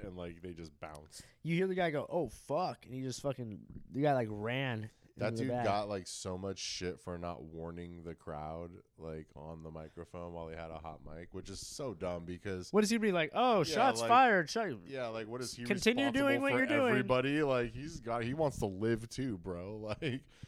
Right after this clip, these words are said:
Speaker 2: Yeah, that's retarded.
Speaker 1: and
Speaker 2: He's
Speaker 1: there was
Speaker 2: there
Speaker 1: parts of
Speaker 2: too.
Speaker 1: the stage that were shot up too. So if he didn't get off the stage,
Speaker 2: Yeah.
Speaker 1: like, bro, that shit was fucking crazy, dude.
Speaker 2: That guy had the worst accuracy of all time.
Speaker 1: Dude, he was shooting from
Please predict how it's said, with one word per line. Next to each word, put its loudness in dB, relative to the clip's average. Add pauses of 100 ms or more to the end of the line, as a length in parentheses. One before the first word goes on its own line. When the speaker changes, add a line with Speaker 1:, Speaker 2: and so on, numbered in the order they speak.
(160)
Speaker 2:
Yeah, 0
that's -2
retarded. 0
Speaker 1:
and -16
Speaker 2:
He's 0
Speaker 1:
there 6
was 2
Speaker 2:
there 4
Speaker 1:
parts 6
of 4
Speaker 2:
too. 6
Speaker 1:
the 2
stage -2
that 0
were -2
shot -2
up -6
too. -10
So -12
if -6
he -2
didn't -10
get -8 (100)
off -6 (180)
the -10
stage, -10
Speaker 2:
Yeah. 0 (100)
Speaker 1:
like, -12 (140)
bro, -20 (1200)
that -6
shit -10
was -18
fucking -18
crazy, -20 (100)
dude. -20 (200)
Speaker 2:
That -6
guy -2
had -4
the 2
worst -2
accuracy -2
of 0 (100)
all 4
time. -2 (420)
Speaker 1:
Dude, -4
he -6
was -4
shooting 0
from -8